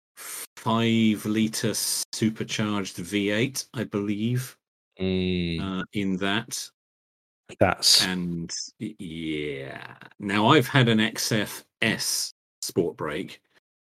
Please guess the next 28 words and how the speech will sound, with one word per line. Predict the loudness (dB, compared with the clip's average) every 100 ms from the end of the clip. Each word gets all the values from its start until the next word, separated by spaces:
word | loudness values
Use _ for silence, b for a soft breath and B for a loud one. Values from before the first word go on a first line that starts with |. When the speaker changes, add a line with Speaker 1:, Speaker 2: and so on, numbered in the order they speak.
| -12
Speaker 1:
uh, | -8 -6
so | -2 2
I | 6
Speaker 2:
Mm-hmm. | 8
Speaker 1:
know | 8 8
they're | 4
a | 0
big | -2 -2
practical | -8 -8 -12 -8
car. | -4 -4 -6 -12 -14
Uh, | -14 -8
you | -6
can | -2
get | -4 -6 -12
tons | -6 -2 -2 -6
in |
the | -12
back. | -10 -12 -14 b b b -20
But | -18 -14 -14 -6 -4 -4 -6
yeah, | -6 -4 -6
the | -4 -4
X | -4 -4
F | -4 -4 -12 _ -4
R | -2 0
S | -2 -2 -4
version. | -6 -10 -10 -12 -14 -16 _ _ _ _ _ _ -4
Speaker 2:
Oof. | 0 8 12
Speaker 1:
Boo! | 12 12 8 0